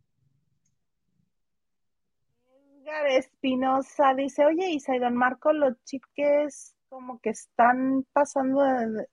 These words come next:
desde hace tres semanas. Ar-, Argüendero Chagra y hasta el Philip en la banca".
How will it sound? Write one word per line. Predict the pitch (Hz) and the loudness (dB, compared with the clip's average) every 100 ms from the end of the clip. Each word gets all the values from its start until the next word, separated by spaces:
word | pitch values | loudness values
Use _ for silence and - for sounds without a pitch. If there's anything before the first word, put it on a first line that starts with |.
| _ | _
desde | - 196 196 202 196 208 | 0 6 6 4 6 8
hace | 214 226 - 262 254 254 - | 8 6 2 4 6 2 2
tres | - 294 302 | 6 6 6
semanas. | 311 269 247 240 240 _ _ _ _ _ _ _ _ - | 2 4 4 0 -2 _ _ _ _ _ _ _ _ 0
Ar-, | 214 214 202 220 _ _ _ _ _ _ - | 0 0 -4 -12 _ _ _ _ _ _ 6
Argüendero | 214 226 220 233 269 285 | 8 8 8 10 12 10
Chagra | - 277 269 277 | 10 10 12 12
y | 277 | 10
hasta | 247 - 214 | 6 2 0
el | 208 | 0
Philip | - 233 254 262 | 0 2 4 4
en | 233 | 6
la | 202 | 6
banca". | 196 208 202 190 | 6 4 0 -4